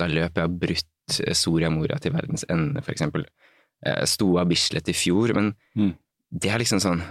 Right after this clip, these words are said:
Speaker 1: ok, det blir jeg ferdig med liksom på et par dager da.
Speaker 2: Mm.
Speaker 1: Men det her er liksom noe helt annet, ass.
Speaker 2: Mm.
Speaker 1: Jeg kan, og, og, og det,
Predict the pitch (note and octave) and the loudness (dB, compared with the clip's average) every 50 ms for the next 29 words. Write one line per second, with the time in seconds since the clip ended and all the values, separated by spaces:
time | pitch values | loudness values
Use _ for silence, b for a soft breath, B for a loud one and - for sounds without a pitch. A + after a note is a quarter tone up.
0 | - - - - F2+ D#2+ E2+ - F#2+ F#2+ - G#2+ F#2 F#2 F#2+ - - - - C3 | -8 -6 -4 -2 -2 -2 -2 -2 -2 0 0 0 0 0 0 -4 -6 -6 -4 -4
1 | B2 G2+ - - - - D2+ D2 D#2 G2 - - - - F2 - - F2+ F#2+ G#2 | -4 -4 -6 -8 -6 -4 -4 -4 -4 -4 -4 -4 -4 -4 -4 -4 -2 -2 0 0
2 | G#2 E2+ D#2+ E2+ C3+ D3 C#3 - - A#2+ E2 E2 - - _ _ _ _ _ - | -2 -2 0 0 -2 -2 -4 -6 -6 -4 -4 -4 -4 -8 _ _ _ _ _ -2
3 | - F#2+ - A#2 - - A2 B2 A2+ G#2 A2+ A#2 - - G#2 G2+ - - - G#2+ | 0 0 0 0 0 0 0 0 0 0 -2 -2 0 0 0 0 0 0 -2 -2
4 | - - - - - F2+ G2 C3 D#3 F3+ G#3+ G#3 - A3 G#3 G#3 B3+ - A#3+ - | -2 -2 -2 0 2 2 4 4 4 2 2 2 2 4 4 4 4 2 0 -4
5 | - - _ _ - G2+ F2+ E2 D#2+ - _ _ _ - - - - - A2+ B2 | -6 -12 _ _ -6 -4 -4 -4 -6 -8 _ _ _ -6 -6 -2 0 0 2 2
6 | - - C3 C3+ - - B2+ B2 A#2 A2 A2 G#2+ - - A#2+ A#2 A2+ A2+ B2 B2 | 2 2 2 2 2 2 0 0 -2 -4 -6 -6 -6 -4 -2 0 2 2 0 0
7 | - | -2